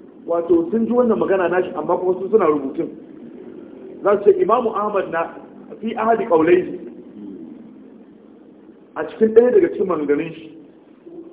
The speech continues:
Sai su, Imamu Ahmad na da fatawa guda uku akan matsala guda ɗaya.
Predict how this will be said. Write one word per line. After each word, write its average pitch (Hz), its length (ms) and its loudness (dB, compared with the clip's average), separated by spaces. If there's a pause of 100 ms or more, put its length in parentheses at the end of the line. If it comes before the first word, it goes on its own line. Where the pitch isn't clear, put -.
(100)
Sai 196 160 4
su, 196 60 2
Imamu 220 320 2
Ahmad 202 260 4
na 170 80 4
da 165 120 2
fatawa 180 340 2
guda 175 240 2
uku 208 180 0
akan 190 220 -4
matsala 170 340 -4
guda 135 220 -4
ɗaya. 139 220 -4